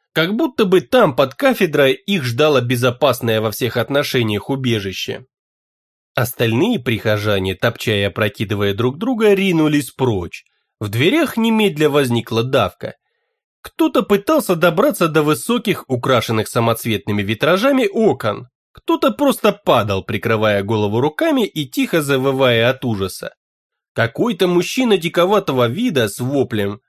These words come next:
«Последний день, братья, последний день!» немедленно повалил свою соседку на пол, задирая ей юбку.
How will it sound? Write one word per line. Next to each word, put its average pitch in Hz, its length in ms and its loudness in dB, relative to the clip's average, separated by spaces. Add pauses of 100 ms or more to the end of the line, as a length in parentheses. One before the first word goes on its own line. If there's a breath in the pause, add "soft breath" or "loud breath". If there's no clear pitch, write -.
(180)
«Последний 262 720 0
день, 196 380 -2
братья, 135 640 0
последний 127 640 -2
день!» 131 420 -2 (500)
немедленно 226 800 0
повалил 180 640 2
свою 131 320 2
соседку 131 520 -4
на 143 220 2
пол, 101 220 -4
задирая 110 480 0
ей 113 320 0
юбку. 110 460 -6